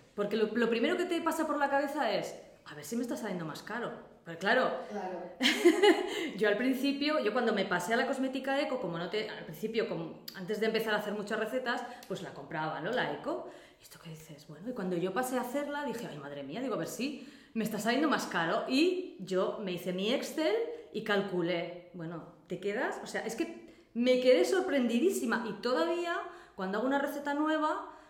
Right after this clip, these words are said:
Speaker 1: una formulación nueva, yo calculo, o sea, hago el coste de cuánto me ha costado y es que... Es
Speaker 2: Baratísimo.
Speaker 1: baratísimo, claro, haces una primera inversión y dices,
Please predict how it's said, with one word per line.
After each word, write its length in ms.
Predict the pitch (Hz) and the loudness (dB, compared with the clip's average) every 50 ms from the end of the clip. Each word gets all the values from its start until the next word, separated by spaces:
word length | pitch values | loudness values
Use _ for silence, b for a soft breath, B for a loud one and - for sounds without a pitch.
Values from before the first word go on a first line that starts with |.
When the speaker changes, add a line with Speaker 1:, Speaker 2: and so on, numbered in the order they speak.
| B B | B B
Speaker 1:
una 120 | 208 214 | -8 -6
formulación 540 | 208 - 214 214 214 208 208 214 226 226 233 | -4 -4 -4 -2 0 0 0 0 0 0 0
nueva, 400 | 262 311 330 349 370 392 359 - - 214 | 0 2 4 4 4 2 2 -2 -4 -2
yo 540 | 180 226 240 269 370 - - - - - - | 2 4 6 6 4 2 0 -4 -8 -10 -6
calculo, 720 | - 196 185 180 185 226 277 311 311 302 311 392 427 - - | -4 -2 -2 -2 0 2 4 4 4 4 4 2 0 -2 -6
o 40 | 196 | -6
sea, 500 | - 220 196 170 151 - - - - - | -4 -2 -2 -2 -2 -4 -8 -12 -14 -8
hago 220 | - 196 202 214 233 | -6 -2 2 4 4
el 100 | 233 226 | 4 4
coste 340 | - 302 320 302 - 349 330 | 4 2 0 0 0 -2 0
de 580 | 277 240 202 170 - - - - - - - - _ _ _ _ _ _ _ _ _ | 0 0 0 0 -2 -4 -10 -12 -16 -20 -20 -20 _ _ _ _ _ _ _ _ _
cuánto 560 | - 214 208 202 202 190 - 226 233 - - - | -2 0 2 2 2 2 0 0 0 0 0 0
me 120 | 226 214 | 0 2
ha 100 | 202 185 | 2 2
costado 760 | 185 185 180 - - 180 156 143 156 175 226 311 359 - - - | 0 -2 -4 -4 -6 -6 -4 -4 -2 -2 -4 -4 -6 -8 -8 -6
y 80 | 190 175 | -4 -4
es 140 | 165 - - | -4 -4 -4
que... 400 | - 302 359 - - - - - - - - _ _ _ _ _ _ | -4 -6 -6 -6 -8 -14 -18 -20 -20 -20 -20 _ _ _ _ _ _
Es 200 | - 254 - - | -4 -4 -2 -2
Speaker 2:
Baratísimo. 720 | 180 180 180 175 214 208 208 - - 185 180 175 175 - - | -4 -8 -8 -8 -6 -6 -6 -8 -8 -12 -10 -10 -12 -12 -10
Speaker 1:
baratísimo, 1000 | 214 220 269 269 277 269 254 254 247 262 359 453 453 - - 269 233 214 190 185 | -4 0 2 2 2 2 2 2 4 6 6 6 6 4 2 2 0 0 0 0
claro, 260 | 190 277 277 254 214 - | 2 2 4 4 4 4
haces 220 | 233 - 269 - | 2 2 0 0
una 140 | 269 269 247 | 0 0 2
primera 280 | 233 247 233 226 220 220 | 2 2 2 2 2 2
inversión 560 | 220 214 214 208 - - - 285 294 285 277 | 2 2 2 0 0 -2 -2 0 0 0 0
y 40 | 240 | 0
dices, 180 | 233 208 185 | 0 -2 -4